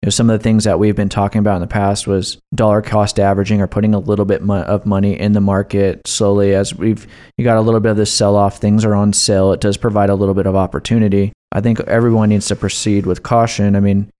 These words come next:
whether it has to do with the virus or the market, I mean, we are in some of these territories where, where we're not familiar with and, and we're not sure what's gonna happen over the next couple of months. But hopefully it's just sort of this blip on the market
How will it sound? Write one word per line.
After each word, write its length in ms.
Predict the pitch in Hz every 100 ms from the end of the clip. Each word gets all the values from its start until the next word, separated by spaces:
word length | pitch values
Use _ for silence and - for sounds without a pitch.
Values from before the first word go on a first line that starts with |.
| _ -
whether 260 | 113 107
it 60 | 80
has 200 | 110 107
to 40 | 104
do 100 | 107
with 100 | 104
the 80 | 101
virus 540 | 101 98 98 101 -
or 60 | 95
the 80 | 95
market, 500 | 101 104 104 98 87
I 60 |
mean, 200 | 101 98
we 120 | 101 87
are 220 | 101 101
in 200 | 95 - _ _ -
some 160 | 113
of 60 | 107
these 200 | 104 -
territories 640 | - 110 107 - 101 98
where, 200 | 104 101
where 220 | 80 104 101
we're 100 | 101
not 200 | 104 -
familiar 420 | 104 101 107 98
with 280 | 101 98 101
and, 200 | 95 -
and 160 | 101 104
we're 140 | 104
not 220 | 104 98
sure 220 | - 107
what's 220 | 98 85 -
gonna 180 | 92
happen 320 | 95 104 120 95
over 160 | 90
the 80 | 82
next 300 | 85 73 -
couple 320 | - 80 -
of 160 | - -
months. 340 | 80 92 - _ -
But 160 | 117 -
hopefully 480 | 127 131 127 123 110
it's 200 | 98 -
just 280 | - 107
sort 200 | - 107
of 120 | 104 101
this 180 | 95
blip 360 | - 101 107 -
on 120 | 101
the 60 | 98
market 560 | 101 101 113 104 -